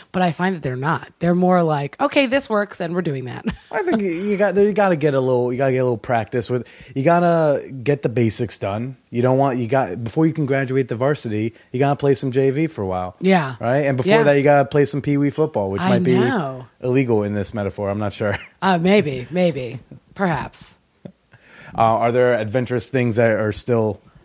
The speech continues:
Speaker 2: now that you're getting older, things that you want to venture out into?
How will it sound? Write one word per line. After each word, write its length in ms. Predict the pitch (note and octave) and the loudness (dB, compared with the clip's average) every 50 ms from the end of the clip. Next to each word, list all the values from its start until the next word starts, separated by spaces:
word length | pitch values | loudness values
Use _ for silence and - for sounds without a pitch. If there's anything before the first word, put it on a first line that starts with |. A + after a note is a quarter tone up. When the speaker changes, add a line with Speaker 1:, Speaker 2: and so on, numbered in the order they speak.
| _ | _
Speaker 2:
now 140 | - B2 A#2+ | 0 2 2
that 160 | A#2 A#2 A2+ | 4 4 2
you're 160 | G#2 A2 A2+ G#2+ | 2 2 0 2
getting 200 | G#2+ A#2 A2+ A2 | 2 0 0 0
older, 480 | G#2 G#2+ G#2 G#2 G#2 G2 F#2 F2 - _ _ _ _ _ _ _ _ - | 0 -2 -2 0 0 -2 -2 -4 -6 _ _ _ _ _ _ _ _ -2
things 200 | A#2+ A2 G#2+ G2 | 0 0 2 2
that 120 | A2+ A2 | 2 2
you 140 | G#2 G#2 G#2+ | 2 2 2
want 240 | G2+ G#2+ G#2 G2 - | 2 2 0 0 -2
to 360 | - G#2+ G2 F#2+ F#2 F2+ F2 - _ _ _ _ _ _ _ _ _ _ _ _ _ _ _ _ _ _ _ _ _ _ _ _ _ _ - | -4 -2 -2 0 -2 -2 -4 -8 _ _ _ _ _ _ _ _ _ _ _ _ _ _ _ _ _ _ _ _ _ _ _ _ _ _ -8
venture 360 | G#2+ G2 G#2+ G#2 - - G2 | -2 -2 0 0 0 0 2
out 180 | G2 G2 G2 F#2+ | 2 2 2 0
into? 400 | F#2 F#2 F2+ - G2+ G#2+ - | -2 -6 -6 -6 -8 -10 -10